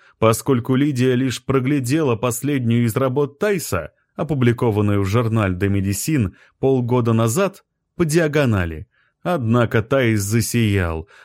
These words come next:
будто от похвалы в адрес тончайших её нюансов. Надев очки,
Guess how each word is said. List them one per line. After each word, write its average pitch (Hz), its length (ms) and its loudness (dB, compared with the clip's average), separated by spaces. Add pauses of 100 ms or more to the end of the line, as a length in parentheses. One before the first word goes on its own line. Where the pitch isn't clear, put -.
будто 113 500 0
от 98 140 -4
похвалы 120 680 0 (180)
в 104 180 0
адрес 120 420 0
тончайших 127 880 -2
её 131 280 0
нюансов. 107 580 0 (640)
Надев 95 300 2
очки, 110 560 -4